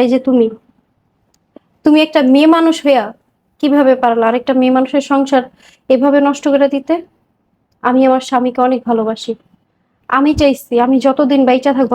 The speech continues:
আমার স্বামী যেন ততদিন আমার পাশে থাকে। আমি বাইচা থাকতে আমার স্বা-, আমার স্বামী যেন মারা না যায়, আমার বাচ্চাটা যেন এতিম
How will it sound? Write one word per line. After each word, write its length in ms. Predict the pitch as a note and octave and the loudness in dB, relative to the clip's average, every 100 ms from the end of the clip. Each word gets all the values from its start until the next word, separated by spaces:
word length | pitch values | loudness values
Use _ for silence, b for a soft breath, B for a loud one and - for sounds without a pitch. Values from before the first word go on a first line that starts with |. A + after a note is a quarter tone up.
| A3+ | -2
আমার 120 | A#3+ | -2
স্বামী 200 | B3 B3 B3+ | -2 -2 -2
যেন 160 | B3+ B3 - | -2 -4 -4
ততদিন 340 | B3+ B3+ B3 A#3+ | -6 -2 -2 0
আমার 160 | A#3 A3 | 0 0
পাশে 180 | A3+ B3+ | -4 -6
থাকে। 280 | A#3+ A3+ A3 _ _ _ _ _ _ _ _ _ _ - | -8 -8 -8 _ _ _ _ _ _ _ _ _ _ -2
আমি 200 | C4 D4+ | 0 2
বাইচা 320 | B3+ C4 D#4 | 0 0 0
থাকতে 240 | C#4+ D4 B3+ | -2 -2 -2
আমার 140 | B3 B3+ | -4 -6
স্বা-, 180 | - - _ _ _ _ _ - | -14 -20 _ _ _ _ _ -6
আমার 180 | B3 B3+ - | -2 -2 -2
স্বামী 220 | C4 C4+ | 0 0
যেন 140 | C#4+ C#4 B3+ | 2 2 2
মারা 180 | B3+ C#4 | 2 -2
না 120 | D4 | -2
যায়, 120 | C#4+ | 0
আমার 120 | C4+ A#3 | 0 0
বাচ্চাটা 340 | A#3+ - D4 C4 | -4 -4 -2 0
যেন 140 | C4 | 2
এতিম 260 | C4+ C4+ | 2 2